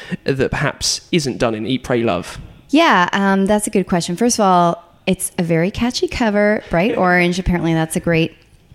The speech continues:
Speaker 2: color to have as a cover. It's different from Eat, Pray, Love. I mean, everybody's story is different, right? I, I kind of, sometimes I describe it as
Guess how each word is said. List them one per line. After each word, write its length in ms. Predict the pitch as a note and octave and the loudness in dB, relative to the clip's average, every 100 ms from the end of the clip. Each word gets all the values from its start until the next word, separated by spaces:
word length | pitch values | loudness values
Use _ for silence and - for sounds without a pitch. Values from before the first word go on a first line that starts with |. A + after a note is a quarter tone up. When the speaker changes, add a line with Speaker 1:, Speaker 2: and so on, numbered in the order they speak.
| - - | -20 -8
Speaker 2:
color 420 | - F3 D#3 F#3+ | -2 0 0 -2
to 100 | F#3 | -2
have 180 | F3 D#3+ | 0 0
as 100 | E3+ | 0
a 60 | |
cover. 340 | G3 E3+ E3+ G#3 - - - - | -4 -2 -2 -2 -8 -12 -12 -4
It's 180 | D#4 D4+ | -4 -2
different 300 | F4 F4+ A4+ | -4 -2 -2
from 140 | F#4+ C#4+ | 0 0
Eat, 220 | G#3+ - | -2 -2
Pray, 240 | A#3 G#3+ | 0 0
Love. 680 | G3+ F3 E3+ F3+ G#3+ A3 - - | 2 4 4 2 -2 -12 -16 -8
I 120 | G3+ G3 | -2 0
mean, 120 | G3+ | 0
everybody's 460 | A3 A#3+ A#3 G3+ | 0 0 2 0
story 540 | - - F3+ E3 E3 D#3+ | -2 -2 -2 0 2 0
is 180 | D3+ - | -2 -4
different, 460 | D3+ - D#3 D3+ | -6 -6 -8 -4
right? 340 | E3 E3 E3+ - | -2 0 -2 -2
I, 160 | F#3 F3+ | -4 -4
I 200 | - A#3+ | -2 -2
kind 300 | C#4+ - D4 | -4 -2 0
of, 80 | G3+ | 0
sometimes 480 | - B3+ C4 A#3+ A3+ - - - - - - _ _ _ _ | -2 -2 0 -2 -4 -12 -20 -20 -20 -20 -20 _ _ _ _
I 120 | G#3 | -2
describe 420 | G3 - G3 F#3 | -2 -2 0 0
it 80 | F3 | 0
as 240 | E3 D#3+ | 0 -2